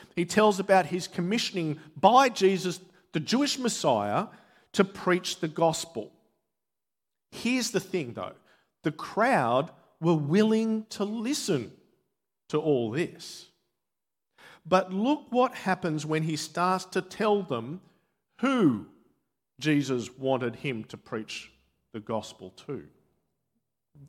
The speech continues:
Chapter twenty-two, verse twenty-one. "Then the Lord said to me, 'Go, I will send you far away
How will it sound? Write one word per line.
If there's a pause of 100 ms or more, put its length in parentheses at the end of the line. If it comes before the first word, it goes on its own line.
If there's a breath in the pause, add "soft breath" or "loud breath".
Chapter
twenty-two,
verse
twenty-one. (1160)
"Then
the
Lord
said
to
me, (120)
'Go,
I
will
send
you
far
away